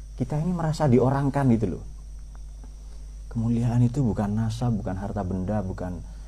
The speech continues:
lain-lain, tapi semata-mata karena diukur kepada spiritualitasnya terhadap Dia Subhanahu wa Ta'ala.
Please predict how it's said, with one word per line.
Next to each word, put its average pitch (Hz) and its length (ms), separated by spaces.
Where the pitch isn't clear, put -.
lain-lain, 104 600
tapi 92 440
semata-mata 104 760
karena 87 440
diukur 101 480
kepada 87 400
spiritualitasnya 107 960
terhadap 82 400
Dia 92 320
Subhanahu 80 540
wa 76 80
Ta'ala. 67 340